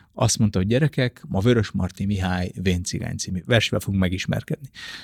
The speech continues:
És felütötte a szöveggyűjteményt, közelről olvas-, egy kancsal ember volt, így fölhajtotta a szemüvegét, nagyon közelről elkezdte olvasni a verset, és versszakról versszakra így egyre jobban lovalta bele magát.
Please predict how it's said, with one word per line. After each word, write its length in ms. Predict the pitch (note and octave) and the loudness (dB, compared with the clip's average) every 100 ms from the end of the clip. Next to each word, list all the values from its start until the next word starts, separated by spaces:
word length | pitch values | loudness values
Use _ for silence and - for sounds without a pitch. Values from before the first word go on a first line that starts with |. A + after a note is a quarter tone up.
| - | -14
És 80 | - | -4
felütötte 760 | - D#3+ - G#2 - F#2 F2 | 2 2 2 0 2 4 6
a 160 | F2 A#2+ | 4 0
szöveggyűjteményt, 1040 | - - C#3 F#3 D3+ C3+ A#2+ A2+ G#2+ G2 - | -6 -2 2 4 4 4 4 6 4 2 -2
közelről 380 | C#3 A#2 G#2 G#2 | 2 4 6 6
olvas-, 260 | G2+ F#2+ | 4 0
egy 80 | - | 0
kancsal 400 | - B2+ - G2 | 2 2 2 0
ember 260 | C3+ D#3 B2+ | 2 4 4
volt, 180 | A2 | 2
így 80 | - | 0
fölhajtotta 520 | - A#2+ G2+ F#2+ - | 0 2 2 0 -6
a 20 | F#2 | -6
szemüvegét, 560 | - C#3 A2 G2 F2+ | 0 4 4 4 2
nagyon 320 | B2 A#2+ G#2 | 2 4 4
közelről 580 | G2 G#2 F#2+ F#2 F#2+ F#2 - - - - | 2 2 4 4 4 0 -2 -16 -20 -4
elkezdte 520 | A#2 A#2 - G2+ - | 2 2 2 -2 2
olvasni 440 | F#2 G#2+ G2 - F2 | 4 4 4 0 0
a 60 | |
verset, 420 | E2+ A2+ D3 C3+ - | 2 2 2 -2 -2
és 140 | - | -6
versszakról 840 | A#2+ C#3 C3+ - - G2 - F#2+ F2 | 0 2 2 2 0 -2 -2 -2 2
versszakra 580 | G#2+ G#2 - G2 - F2+ | 2 2 0 -4 -4 -4
így 100 | F2+ | 0
egyre 280 | A#2 G2+ F#2 | 2 2 2
jobban 360 | F2+ F2 E2+ | 2 0 -2
lovalta 460 | E2 E2+ E2+ E2+ - | -2 -4 -4 -4 -4
bele 240 | E2 F2+ | -2 -2
magát. 480 | F2 E2+ A#2 C3+ C3+ | -4 0 4 4 2